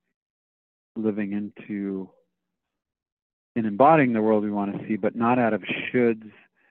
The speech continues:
not out of guilt, not out of shame, not out of reactivity, but really out of a space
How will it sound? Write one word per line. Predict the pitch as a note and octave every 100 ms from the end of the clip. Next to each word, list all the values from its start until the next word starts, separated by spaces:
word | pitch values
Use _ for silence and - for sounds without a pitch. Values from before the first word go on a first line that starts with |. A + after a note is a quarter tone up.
| _ _ -
not | A2 A2
out | A2 G#2
of | F#2+ -
guilt, | A2+ A2 G#2 - -
not | A2+ G#2+ G#2
out | F#2+
of | - G2 -
shame, | A#2+ G#2+ G2+ G2 G2 - _ _ _ _ -
not | A2 G#2
out | G2+ G2+
of | G2 F2+ _ _ _ B2
reactivity, | A2+ G2+ - - C3 A2 A2 G2 F#2+ - _ _ _ _ _
but | A2
really | G#2 G#2+ A2+ A2 G#2+ G2
out | F#2+
of | G2 F2+ - _ -
a | G#2+ F#2 _ _ - -
space | G#2+